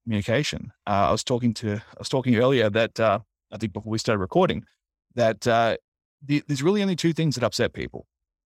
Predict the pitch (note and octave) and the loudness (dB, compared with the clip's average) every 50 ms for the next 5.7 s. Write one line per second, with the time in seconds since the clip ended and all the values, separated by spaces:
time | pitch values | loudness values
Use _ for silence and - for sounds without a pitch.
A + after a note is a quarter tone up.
0 | _ - A2+ G#2 A2 A#2+ A#2 C#3+ D#3+ D#3+ D#3 D3 C#3 - C#3+ C#3 - C3 C3 A#2 | _ -4 -2 0 2 2 4 4 4 4 4 2 2 0 -2 -2 -2 -2 -2 -2
1 | A#2+ G2 - - C3 B2+ B2 A#2 A2 G2+ F#2 F2+ D#2 - - - - - _ _ | -4 -4 -4 -2 -2 2 2 2 2 2 2 0 -2 -2 -4 -8 -10 -14 _ _
2 | _ _ _ _ _ - B2+ C3+ D3 D#3 D3+ C#3 B2+ C3 A2+ - C3+ C3 - B2+ | _ _ _ _ _ -4 -2 0 2 2 2 0 -2 -4 -4 -2 -2 -2 -2 -4
3 | A2+ - A#2+ A#2 G#2+ - A#2+ A2+ - G#2+ - - - F#2+ D#2+ - G#2 F#2+ - G#2 | -6 -4 -6 -6 -6 -6 -8 -8 -6 -8 -6 -4 -2 -2 0 0 0 -2 -2 -4
4 | _ _ - A2+ G#2 - - D3 C#3 B2+ B2 - - A#2 A2 - A#2 G#2+ - G2 | _ _ -4 -4 -4 -2 -2 0 0 0 -2 -2 -2 -2 -2 -2 -4 -6 -4 -6
5 | F#2+ F#2 - G#2+ G#2 - F#2 E2 - - F2 D#2 C#2+ - | -6 -6 -4 -6 -6 -6 -6 -6 -4 -2 -2 0 -2 -4